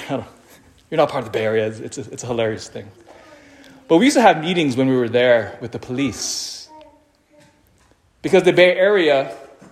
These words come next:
was a hub for human trafficking. It's a huge business, by the way.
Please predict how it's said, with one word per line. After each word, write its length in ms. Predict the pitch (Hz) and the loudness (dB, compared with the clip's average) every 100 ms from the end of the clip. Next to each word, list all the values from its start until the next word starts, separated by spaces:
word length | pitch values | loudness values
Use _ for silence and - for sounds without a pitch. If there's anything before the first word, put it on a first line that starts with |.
| _ _ _ - | _ _ _ -12
was 180 | 139 147 | -6 -2
a 60 | - | 0
hub 540 | 160 196 135 131 - | 4 4 4 -2 -6
for 160 | - 139 | -4 -4
human 260 | 175 147 | -4 -6
trafficking. 680 | 127 180 196 - - 98 82 - _ _ _ _ _ _ _ _ _ _ _ _ - | -2 -2 -2 -4 -14 -18 -18 -20 _ _ _ _ _ _ _ _ _ _ _ _ -14
It's 120 | - | -8
a 60 | |
huge 560 | 151 - 240 226 170 117 | -4 2 4 4 0 0
business, 380 | 170 143 127 - | 0 0 -4 -4
by 180 | 123 113 | -6 -6
the 80 | |
way. 300 | 104 98 90 | -6 -10 -12